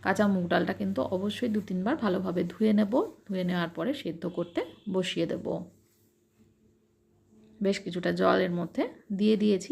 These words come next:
এবার একে একে সমস্ত সবজিগুলো দিয়ে দেব। এখানে সাদা মূলো ব্যবহার করেছি, লম্বা করে একটু পাতলা করে কেটে নিয়েছি। লাউগুলো এইভাবে টুকরো করে নিয়েছি। আর সিমের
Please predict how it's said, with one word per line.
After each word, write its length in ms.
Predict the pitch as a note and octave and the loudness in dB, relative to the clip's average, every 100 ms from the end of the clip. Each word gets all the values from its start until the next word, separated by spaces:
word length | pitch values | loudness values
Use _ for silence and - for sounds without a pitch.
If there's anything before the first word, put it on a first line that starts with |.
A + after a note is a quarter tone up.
| G#4+ | -2
এবার 220 | F3+ F#3 | 0 0
একে 180 | F3+ F3+ | 0 -2
একে 180 | F3 G3+ | -6 -6
সমস্ত 360 | - F#3 F3+ F#3 | -6 -4 -4 -6
সবজিগুলো 640 | F3+ F#3+ F3+ G3 F3+ G3+ D#4+ - G3+ | -6 -6 -6 -6 -2 0 0 0 0
দিয়ে 160 | G3+ F3+ | 4 4
দেব। 200 | - - E3+ G3+ - - | 2 -4 -4 -6 -10 -10
এখানে 240 | G3+ G3+ | -4 -2
সাদা 320 | G3+ G3+ G3 G3+ | -2 -2 0 2
মূলো 240 | G3+ G3+ | 4 2
ব্যবহার 380 | F#3+ F3+ F3+ F3+ | 2 2 0 -2
করেছি, 320 | F3+ F3+ F3 C4 | -2 -2 0 0
লম্বা 340 | A#3 F3 F3 | -2 -2 -4
করে 180 | E3+ G#3+ | -4 -6
একটু 180 | D4 - | -6 -8
পাতলা 320 | F3 E3+ - | -8 -8 -6
করে 180 | D#3+ F3 | -6 -4
কেটে 260 | F3 G3 G#3+ | -4 -4 0
নিয়েছি। 340 | G#3 G#3+ G#3 B3+ | 2 2 2 0
লাউগুলো 440 | A#3 F3 E3 F3 G#3+ | 0 2 0 0 -2
এইভাবে 320 | F#3 E3+ B3 - - - - - _ _ - | -2 -2 -2 -4 -10 -20 -20 -20 _ _ -12
টুকরো 360 | F#3 F#3+ F3+ F#3 | -6 -6 0 0
করে 220 | F#3 F#3 | 2 0
নিয়েছি। 400 | F#3+ F#3+ F#3+ - A4+ - _ _ _ - A3 | 2 0 -2 -4 -6 -8 _ _ _ -20 -12
আর 240 | F#3+ F3+ F3+ G3+ - | -2 0 0 -2 -10
সিমের 440 | - A3 G3 G3 | -6 0 4 4